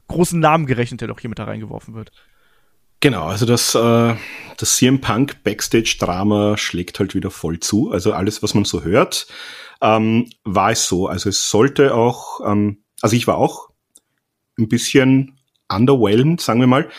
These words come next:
Speaker 2: Und ich habe halt eigentlich damit gerechnet, okay, dann wird man im, im Zuge von Dynamite vielleicht den Punk ankündigen und auch die erste Show in Chicago. Ähm,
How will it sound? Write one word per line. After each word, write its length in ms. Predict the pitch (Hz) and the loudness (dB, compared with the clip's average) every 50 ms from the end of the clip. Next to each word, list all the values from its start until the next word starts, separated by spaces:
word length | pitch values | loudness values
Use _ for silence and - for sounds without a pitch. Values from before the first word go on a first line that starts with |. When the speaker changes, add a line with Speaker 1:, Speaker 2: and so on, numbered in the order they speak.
| - - - - _ _ - | -20 -20 -20 -20 _ _ 0
Speaker 2:
Und 100 | 117 113 | 2 2
ich 120 | 113 - | 2 2
habe 180 | 110 110 123 123 | 0 0 0 -2
halt 100 | 120 117 | -2 -4
eigentlich 340 | - 87 95 120 127 120 | -4 0 2 2 2 4
damit 220 | - 117 117 117 - | 2 0 0 2 2
gerechnet, 400 | 120 98 98 101 - - 110 101 | 0 0 0 0 -2 -2 -2 -2
okay, 200 | 95 - 107 104 | 0 0 0 2
dann 200 | 110 101 92 87 | 2 2 2 2
wird 120 | 101 104 | 0 0
man 140 | 104 98 98 | 0 0 0
im, 180 | 95 95 98 98 | 0 0 0 -2
im 160 | 101 95 90 | -4 -6 -8
Zuge 280 | - - 107 107 113 | -6 -6 -4 -2 -2
von 180 | - - 95 92 | -2 -2 -4 -6
Dynamite 420 | 90 - 90 107 107 101 98 - | -6 -4 -2 0 0 0 -2 -4
vielleicht 280 | - - 92 92 - - | -4 -4 -4 -4 -4 -6
den 100 | 101 95 | -8 -6
Punk 240 | - - 87 101 - | -6 -6 -6 -6 -6
ankündigen 640 | 82 85 92 - - 104 95 92 95 90 95 95 | -6 -6 -6 -6 -4 -2 -2 -2 -2 -2 -2 -2
und 80 | 90 85 | -4 -4
auch 120 | 82 - | -8 -10
die 120 | - - 67 | -10 -10 -10
erste 240 | 80 - - 101 | -10 -10 -10 -10
Show 160 | - - 95 92 | -8 -6 -6 -4
in 100 | 92 - | -6 -6
Chicago. 540 | - - - - 95 104 120 127 127 127 - - - - - - - - _ _ _ _ | -8 -10 -12 -10 -4 0 2 2 2 0 -4 -18 -20 -20 -20 -20 -20 -20 _ _ _ _
Ähm, 640 | - 113 107 107 110 110 110 110 110 117 110 - | 0 2 2 4 4 4 4 4 4 2 0 -4